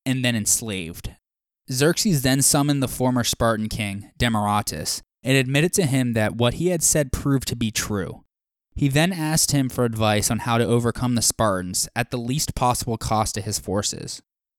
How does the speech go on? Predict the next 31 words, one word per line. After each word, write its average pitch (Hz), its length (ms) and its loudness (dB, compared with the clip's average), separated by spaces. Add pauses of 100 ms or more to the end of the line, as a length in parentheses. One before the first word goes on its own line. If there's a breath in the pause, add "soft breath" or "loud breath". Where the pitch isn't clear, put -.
(140)
Demaratus 147 640 2
advised 104 440 0
him 107 140 -2
to 101 60 -2
send 104 300 -2
part 123 280 2
of 131 60 -2
his 127 180 0
fleet 117 280 -2
to 104 120 -6
occupy 135 540 -2
the 123 140 0
island 117 320 2
of - 120 -6
Kythera 95 640 0 (200)
and 110 120 -2
to 123 100 0
carry 135 340 2
the 135 120 4
war 117 300 4
from 107 260 -2
there 101 420 0
directly 113 600 0
against 110 400 0
Sparta 95 520 0 (260)
to 147 120 2
embroil 113 480 2
the 110 100 -2
Spartans 104 500 -2
at 95 120 -6
home. 104 340 -6